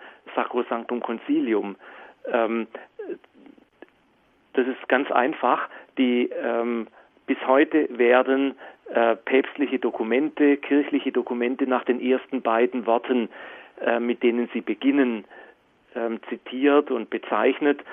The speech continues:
Also jetzt eben Sacrosanctum Concilium, die, ähm, Liturgiekonstitution oder das Schreiben des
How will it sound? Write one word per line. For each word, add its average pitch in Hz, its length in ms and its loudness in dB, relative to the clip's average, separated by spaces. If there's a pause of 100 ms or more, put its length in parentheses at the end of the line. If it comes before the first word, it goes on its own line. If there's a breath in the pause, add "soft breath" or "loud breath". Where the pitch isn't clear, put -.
(200 loud breath)
Also 113 280 -2
jetzt 113 240 -4
eben 113 280 2
Sacrosanctum 117 640 -4
Concilium, 123 680 0 (360 loud breath)
die, 113 320 0 (400 loud breath)
ähm, 113 480 -2 (180)
Liturgiekonstitution 139 1200 2
oder 123 280 4
das - 200 -6
Schreiben 117 360 0
des 110 120 -8